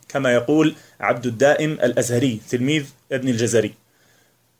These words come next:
فجل الأحكام التجويدية هي أحكام اللغة التي نزل بها القرآن، ولذا نجد كثيرًا من هذه الأحكام موجودا في كتب اللغة القديمة،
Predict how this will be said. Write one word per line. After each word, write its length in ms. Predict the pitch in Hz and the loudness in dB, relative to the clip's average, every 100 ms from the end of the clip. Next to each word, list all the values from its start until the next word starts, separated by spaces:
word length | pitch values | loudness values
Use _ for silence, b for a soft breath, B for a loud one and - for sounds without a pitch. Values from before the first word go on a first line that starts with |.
| _ _ | _ _
فجل 480 | 131 127 170 226 | 2 2 4 4
الأحكام 440 | 214 - - 208 180 | 4 4 2 2 2
التجويدية 640 | - 135 143 156 220 302 | 2 2 2 2 2 2
هي 300 | 220 180 143 | 2 4 4
أحكام 320 | - 185 170 | 4 2 2
اللغة 440 | 139 160 156 165 - | 2 4 4 2 -2
التي 280 | 127 147 135 | -2 0 0
نزل 280 | 139 139 127 | 2 2 2
بها 160 | 143 | 0
القرآن، 360 | 131 117 - 107 - _ _ _ _ _ - | -2 0 -2 -2 -10 _ _ _ _ _ -2
ولذا 500 | 123 190 151 151 151 - | 0 4 4 4 2 -6
نجد 420 | 151 170 127 123 - | -4 -2 -2 -2 -4
كثيرًا 480 | 131 123 190 175 - 120 | -6 2 2 2 -2 -6
من 180 | 117 | -4
هذه 300 | 131 160 147 | 0 2 2
الأحكام 560 | 131 123 - 170 208 214 - _ _ _ - | 0 -2 0 2 4 0 -6 _ _ _ -6
موجودا 580 | 123 131 185 175 180 | -2 2 4 4 2
في 220 | - 143 135 | -2 -4 -4
كتب 300 | - 143 135 | -4 -2 0
اللغة 300 | 160 147 - | 2 2 0
القديمة، 520 | 123 127 123 117 95 | 2 4 4 2 0